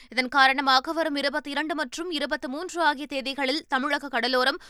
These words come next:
உள் தமிழகத்தில் லேசானது முதல் மிதமான மழை பெய்ய வாய்ப்புள்ளதாக தெரிவிக்கப்பட்டுள்ளது. புதுச்சேரியில் உள்ள காமராஜர் மணிமண்டபத்தில் டாக்டர் ஏ பி ஜே அப்துல் கலாமின் செயற்கைக்கோள் ஏவும் திட்டம் இரண்டாயிரத்து இருபத்து மூன்றை அம்மாநில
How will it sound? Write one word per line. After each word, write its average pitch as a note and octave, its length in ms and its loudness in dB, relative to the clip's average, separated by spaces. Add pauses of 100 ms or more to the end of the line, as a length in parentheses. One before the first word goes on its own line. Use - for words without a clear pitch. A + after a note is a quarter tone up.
(160)
உள் F4 200 -2
தமிழகத்தில் D4+ 680 0
லேசானது D4 480 0
முதல் C4+ 300 -4
மிதமான C4 420 0
மழை C#4+ 260 0
பெய்ய C#4 220 -6
வாய்ப்புள்ளதாக A#3 720 2
தெரிவிக்கப்பட்டுள்ளது. A3 760 -4 (1200)
புதுச்சேரியில் E4+ 640 -2
உள்ள D4 180 -2 (100)
காமராஜர் C#4 580 2
மணிமண்டபத்தில் B3 760 -2
டாக்டர் A#3+ 320 0
ஏ B3 220 2
பி D4+ 160 -8
ஜே C#4+ 200 -4
அப்துல் C4 400 -4
கலாமின் B3 420 2
செயற்கைக்கோள் C4+ 640 -2
ஏவும் A3+ 320 -2
திட்டம் B3+ 360 -4
இரண்டாயிரத்து C#4 640 0
இருபத்து C#4+ 440 -4
மூன்றை B3 420 -4 (380)
அம்மாநில D#4+ 440 6